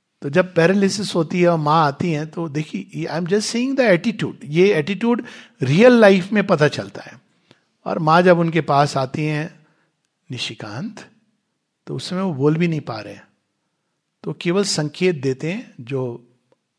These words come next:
ठीक हाथ है उनका कि "मदर, चरण यहां रख दीजिए।" <laughs> तो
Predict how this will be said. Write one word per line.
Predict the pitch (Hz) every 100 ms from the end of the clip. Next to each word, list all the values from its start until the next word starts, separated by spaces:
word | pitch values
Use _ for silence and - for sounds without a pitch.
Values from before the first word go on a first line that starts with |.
| _
ठीक | - 165 -
हाथ | 139 135
है | 135
उनका | 127 127 175 - _ _ _ _ _ _ _ _ _ _ _ _ - _ _ _ _
कि | -
"मदर, | 120 113 127 - - _ _ _ _ _ _ _ _ _ _ _ _ _ _ _ _ -
चरण | 113 110 120
यहां | 107 92 -
रख | - - -
दीजिए।" | - - - _ - - - -
<laughs> | _ _ - _ _ _ _ _ -
तो | 156 123